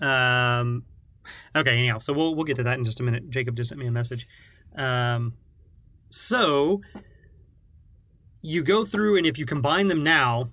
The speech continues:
they can take advantage of whatever little bit of the nectar flow is left, and they can take advantage of more bees to do more work.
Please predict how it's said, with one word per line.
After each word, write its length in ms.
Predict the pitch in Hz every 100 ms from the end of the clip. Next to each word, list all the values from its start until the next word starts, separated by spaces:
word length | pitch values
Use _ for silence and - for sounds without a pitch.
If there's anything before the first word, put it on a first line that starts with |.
| -
they 120 | 165 156
can 140 | 151
take 220 | 190 202
advantage 420 | 151 156 156 143
of 100 | 139
whatever 380 | 123 156 170 160
little 160 | 151 151
bit 140 | 139
of 80 | 139
the 60 | 127
nectar 260 | 131 143
flow 200 | 127 135
is 120 | 123
left, 340 | 117 170 135 123
and 220 | 156 135
they 180 | 135 127
can 160 | 120
take 220 | 120 156 131
advantage 420 | 127 139 131 151
of 280 | 147 123 127
more 420 | 135 170 165 139
bees 500 | 117 214 175 147 127
to 100 | 147
do 200 | 143 131
more 260 | 139 156 127
work. 380 | 185 175 151